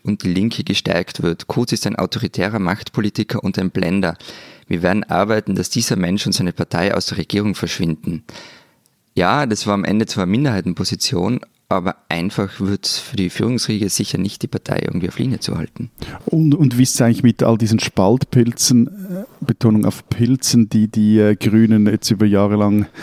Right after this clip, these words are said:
Speaker 2: äh, eben versucht haben zu trennen? Gibt's sie noch oder die sind weg? Also dieses Intrigenhafte?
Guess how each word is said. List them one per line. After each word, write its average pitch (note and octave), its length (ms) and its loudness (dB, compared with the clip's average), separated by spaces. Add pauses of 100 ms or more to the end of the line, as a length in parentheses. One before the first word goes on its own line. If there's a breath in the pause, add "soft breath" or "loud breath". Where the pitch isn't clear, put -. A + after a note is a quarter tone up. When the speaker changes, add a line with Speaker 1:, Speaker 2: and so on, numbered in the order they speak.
(280 loud breath)
Speaker 2:
äh, A#2+ 100 2
eben A2 140 2
versucht A#2+ 400 2
haben A#2+ 160 4
zu C#3 100 2
trennen? A#2 400 2
Gibt's B2+ 260 0
sie D#3+ 60 2
noch C#3 200 2
oder C3 120 2 (100)
die C3 100 4
sind A#2+ 260 2
weg? F#2 240 4
Also G#2 240 0
dieses G2+ 280 0
Intrigenhafte? A2 1040 2